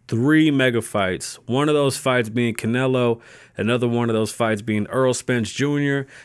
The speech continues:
and the other fight being Pacquiao.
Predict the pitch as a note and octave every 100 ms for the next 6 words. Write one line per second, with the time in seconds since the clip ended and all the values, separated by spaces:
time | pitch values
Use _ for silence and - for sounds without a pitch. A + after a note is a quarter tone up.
0 | - C#3+ E3 E3 D#3 C3+ C#3+ D3+ C3+ -
1 | C#3 B2+ G#2 C3 C#3 D3 D3+ D3+ D3+ -
2 | - - - - - - - - - -
3 | - - - - - - - - - -
4 | - - A#2+ - F2+ D2 -